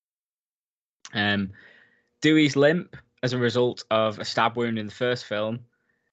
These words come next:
and shown to be quite prominent in the sequels, is no longer present in this one. Uh, though not explained on screen, the script dismisses it quickly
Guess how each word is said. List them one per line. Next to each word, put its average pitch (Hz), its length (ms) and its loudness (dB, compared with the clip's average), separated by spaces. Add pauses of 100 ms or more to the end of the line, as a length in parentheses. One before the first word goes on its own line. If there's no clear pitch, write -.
(200)
and 110 180 -4
shown 117 240 -2
to 107 60 -16
be 110 100 -12
quite - 340 0
prominent 135 380 -2
in 101 80 -10
the 104 60 -10
sequels, 107 500 -6
is 98 160 -10
no 117 180 0
longer 104 220 -6
present 107 420 0
in 98 100 -10
this 101 240 -10
one. 107 200 -10 (560)
Uh, 104 240 -4
though 113 120 0
not 139 200 2
explained 117 400 -2
on 107 100 -4
screen, 113 540 -4 (520)
the - 80 -10
script - 400 -2
dismisses 107 420 -6
it 101 120 -12
quickly 107 600 -2